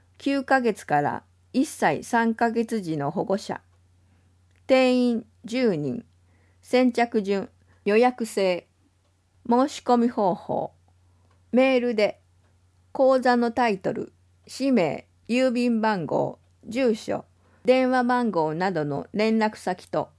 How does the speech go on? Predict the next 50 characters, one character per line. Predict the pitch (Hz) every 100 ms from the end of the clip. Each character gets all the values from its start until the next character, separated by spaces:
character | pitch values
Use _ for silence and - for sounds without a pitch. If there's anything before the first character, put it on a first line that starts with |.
| _ _ _ _
子 | - 196
ど | 240
も | 240
の | 233 226
名 | 202
前、 | 196 190 185 - _ -
生 | - 254 254
年 | 247 233 220
月 | 196 220 -
日、 | 143 - _ _ _ -
月 | 190 196 208
齢、 | 214 220 208 - _ _ _ _
質 | - 226 -
問 | 226 247 262
内 | 254 254 196
容 | 160 139
を | 135 - -
お |
知 | 156
ら | 180 185
せ | 170
く | 175
だ | 151
さ | 165 151
い。 | - - _ _ _ _ _ _ _ _ _ _ -
申 | 240 269
し | -
込 | 262
み | 247 247
期 | -
間、 | - 147 - - _ _ _ -
一 | 196 -
月 | 220 247 247 226
五 | 185 -
日 | - 202
か | 202
ら。 | 180 170 - _ _ _ _ _ _ -
申 | 233 262
し | -
込 | 247
み | 233
先、 | 226 208 208 180 - _ _ _
子 | - 220
ど | 247
も | 254 254 -
若 | 202 240
者 | 233 226 220 -
応 | 220 220 214
援 | 208 196
課。 | 196 185 175